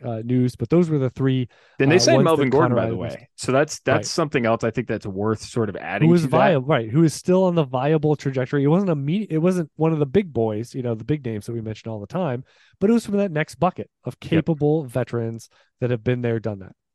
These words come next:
Speaker 2: Yep.
Speaker 1: And frankly, we're still waiting on Dobbins to go there and do that. <laughs>
Speaker 2: Right.
Speaker 1: All right. Uh, did I get enough? I want to put in some new names this week, and we got a ten-teamer here for Kyle Pitts. So we got ten teams.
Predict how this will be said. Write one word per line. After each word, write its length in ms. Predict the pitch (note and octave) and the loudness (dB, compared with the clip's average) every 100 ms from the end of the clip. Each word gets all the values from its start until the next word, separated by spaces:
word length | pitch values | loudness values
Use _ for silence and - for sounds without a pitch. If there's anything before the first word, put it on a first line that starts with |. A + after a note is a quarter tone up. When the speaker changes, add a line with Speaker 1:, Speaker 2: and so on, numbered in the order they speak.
| _ | _
Speaker 2:
Yep. 140 | - - | -10 -6
Speaker 1:
And 120 | B2 | 0
frankly, 360 | A3 C#4+ C3+ B2 | 0 2 2 2
we're 100 | C3 | 2
still 180 | F3 | 2
waiting 220 | D#3 C#3+ C#3 | 2 2 0
on 120 | B2 | -2
Dobbins 360 | B2+ B2+ A#2+ - | -2 -2 -6 -6
to 240 | A#2+ A2+ - | -4 -4 -2
go 160 | C#3 D3 | 0 2
there 320 | A2 G#2+ G#2+ - | 0 -4 -10 -12
and 100 | A#2 | -4
do 140 | B2+ | -4
that. 180 | G#2 - _ - | -4 -12 _ -6
<laughs> 100 | F#3+ _ | -6 _
Speaker 2:
Right. 140 | F#2 E2+ - - _ _ - _ D#3 | -8 -8 -14 -20 _ _ -20 _ -2
Speaker 1:
All 60 | |
right. 100 | C#3+ - | -2 0
Uh, 220 | D3 C#3 C#3+ _ _ - C3+ | 0 0 0 _ _ -18 -2
did 160 | G3+ | 2
I 100 | C4 | 4
get 120 | A#3 A3+ | 2 2
enough? 320 | G#3 E3 - | 2 0 -2
I 140 | - C#3+ | 0 2
want 140 | F3 | 4
to 40 | E3+ | 4
put 140 | F3+ | 2
in 120 | E3+ | 2
some 160 | - D3 | -2 0
new 140 | D#3 | 2
names 400 | D3+ D3 D3+ C#3+ | 2 2 0 -4
this 340 | - B2+ C3+ - | -4 0 0 0
week, 360 | C3+ C#3 C#3+ _ | 0 0 -2 _
and 340 | C3+ C3 C3 - _ _ - | -4 -2 -2 -6 _ _ -4
we 80 | |
got 80 | C4+ | -2
a 40 | C4+ | 0
ten-teamer 600 | G3+ A3+ - G3+ C#3 G#2 | -2 -2 -2 -2 -2 -4
here 320 | B2+ A2+ G#2+ - | -4 -4 -4 -8
for 360 | _ C3+ B2+ B2 | _ 0 2 0
Kyle 260 | - D#3+ D3+ | -4 -2 -2
Pitts. 400 | - - - - _ _ _ _ - _ - | -2 -8 -14 -20 _ _ _ _ -20 _ -4
So 220 | C#3+ B2+ | 0 2
we 80 | C3 | 2
got 120 | C3 | 0
ten 180 | A3 C4 | -2 0
teams. 500 | F#3+ E3 D#3+ D3+ | 0 2 0 -4